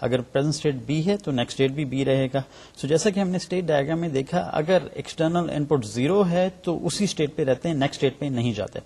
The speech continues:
نیکسٹ کالم کو اگر دیکھیں x is equal to one، سو اگر ایکسٹرنل ان پٹ ون ہے تو ہم پریزنٹ اسٹیٹ سے نیکسٹ اسٹیٹ پہ سوئچ کر جاتے ہیں۔ سو اگر پریزنٹ اسٹیٹ A ہے، x is equal to one، جو کہ ایکسٹرنل ان پٹ ریپرزینٹ کر رہا ہے،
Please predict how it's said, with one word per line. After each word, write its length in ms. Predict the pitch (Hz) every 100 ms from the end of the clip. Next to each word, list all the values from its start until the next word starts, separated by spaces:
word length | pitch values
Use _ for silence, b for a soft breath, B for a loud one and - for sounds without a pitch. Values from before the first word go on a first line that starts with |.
| - _ _ _ _ _ _ _ _ _ _ _ -
نیکسٹ 240 | 220 -
کالم 220 | 226 226
کو 80 | 226
اگر 140 | 220
دیکھیں 360 | 202 160 170 196
x 400 | - 175 180 196
is 120 | 170
equal 240 | 160 151 165 185
to 60 | 202 - - 131
one، 100 | 123 107 -
سو 300 | - - 170
اگر 200 | 151 147
ایکسٹرنل 580 | 139 - - 226 247 240
ان 80 | 180
پٹ 240 | 170 185 123
ون 220 | 123 190 214
ہے 160 | 190 214 214
تو 180 | - 180
ہم 100 | 175
پریزنٹ 300 | 151 170 185
اسٹیٹ 360 | 196 - 170 160
سے 140 | - 226 -
نیکسٹ 420 | 156 - - -
اسٹیٹ 320 | - 147 147
پہ 80 | 180
سوئچ 280 | - 143 -
کر 120 | 117
جاتے 280 | 101 101 113
ہیں۔ 60 |
سو 180 | 117 147
اگر 120 | 127
پریزنٹ 360 | 127 139 147 165
اسٹیٹ 280 | - 143 - -
A 220 | 139 190
ہے، 120 | 190 202 - B B B B -
x 320 | 156 - -
is 80 | 151
equal 260 | 139 131 127
to 140 | 131 110
one، 240 | 123 208 220
جو 180 | 165 131
کہ 100 | 131
ایکسٹرنل 480 | 131 - 143 170 180
ان 100 | 156
پٹ 200 | 160 180
ریپرزینٹ 380 | 180 170 180 175
کر 160 | 175
رہا 80 |
ہے، 60 | 165